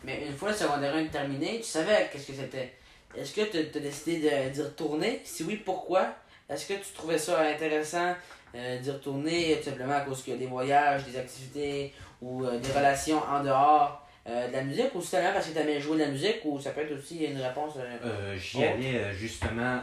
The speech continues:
Speaker 2: euh, parce que le parascolaire, j'aimais beaucoup ça, parce que justement, je jouais de la musique, ce que j'aimais. Et en plus,
Speaker 1: Ok.
Speaker 2: j'étais entouré de personnes que je trou-, je nommais mes amis, justement,
Speaker 1: Ouais.
Speaker 2: que, que j'aimais bien, j'avais une bonne ambiance avec eux. Je m'amusais beaucoup, justement.
Speaker 1: Ok.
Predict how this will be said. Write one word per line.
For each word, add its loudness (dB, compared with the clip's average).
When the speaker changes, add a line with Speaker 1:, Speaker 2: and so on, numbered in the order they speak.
Speaker 2:
euh, -4
parce -8
que 0
le -4
parascolaire, -4
j'aimais -6
beaucoup -12
ça, -10
parce -10
que -8
justement, -8
je -10
jouais -2
de -8
la -4
musique, -6
ce -12
que 2
j'aimais. -8
Et -2
en -4
plus, 2
Speaker 1:
Ok. 4
Speaker 2:
j'étais -2
entouré -2
de -2
personnes -4
que -4
je -10
trou-, -10
je -6
nommais -6
mes -8
amis, -10
justement, -16
Speaker 1:
Ouais. -2
Speaker 2:
que, -14
que -8
j'aimais -6
bien, -6
j'avais -8
une -10
bonne -6
ambiance -8
avec -10
eux. -8
Je -8
m'amusais 2
beaucoup, -8
justement. -4
Speaker 1:
Ok. -6